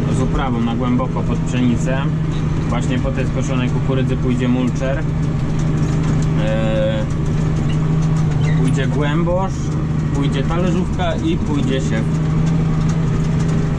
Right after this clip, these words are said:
Pszenicę będziemy siać, e, siewnikiem zwykłym, nie strip tillu. E, zboża będziemy siać normalnie.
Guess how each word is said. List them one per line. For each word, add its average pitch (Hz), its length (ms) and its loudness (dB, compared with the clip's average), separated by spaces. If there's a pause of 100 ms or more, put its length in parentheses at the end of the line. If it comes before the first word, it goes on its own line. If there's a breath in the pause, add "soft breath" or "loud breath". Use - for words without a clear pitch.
(160)
Pszenicę 160 400 0
będziemy 147 300 0
siać, 143 320 -2 (180)
e, 131 680 0
siewnikiem - 520 0 (340)
zwykłym, 135 400 0 (1040)
nie 117 120 2
strip - 300 0
tillu. - 240 0
E, - 40 0 (2500)
zboża 131 240 -2
będziemy 120 380 0
siać 160 200 -2 (140)
normalnie. 160 540 0